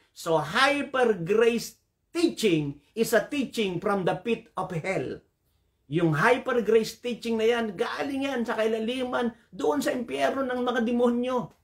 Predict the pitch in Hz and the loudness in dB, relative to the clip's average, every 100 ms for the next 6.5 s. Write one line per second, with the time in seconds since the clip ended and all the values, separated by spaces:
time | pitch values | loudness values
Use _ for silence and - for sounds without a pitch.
0 | _ _ _ _ - 226 247 233 247 247 | _ _ _ _ -6 -2 0 4 2 2
1 | 247 247 262 262 262 254 262 247 233 _ | -4 -2 -2 -2 -4 -2 0 -2 -6 _
2 | _ _ _ 226 269 254 220 277 - - | _ _ _ -4 0 2 2 0 -2 -6
3 | _ _ _ _ _ _ _ _ 214 254 | _ _ _ _ _ _ _ _ 0 0
4 | 269 262 262 269 254 233 247 247 262 262 | 0 -2 0 0 0 0 2 2 2 2
5 | 262 240 247 240 247 262 247 247 226 214 | -2 -2 -2 2 2 2 -4 -4 -4 -2
6 | 220 254 254 226 | -2 -2 -2 -4